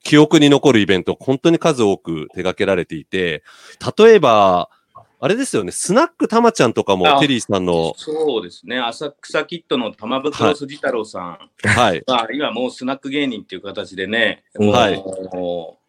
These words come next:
Speaker 2: う、えー、マスターですけど、まあ、たまさんと、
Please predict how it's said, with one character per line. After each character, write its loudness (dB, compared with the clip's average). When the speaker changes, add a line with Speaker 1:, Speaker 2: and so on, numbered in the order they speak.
Speaker 2:
う、 -20
え -6
ー、 -10
マ -4
ス -14
タ -6
ー -6
で -18
す -20
け -14
ど、 -8
ま 2
あ、 2
た 2
ま 4
さ -6
ん -10
と、 -12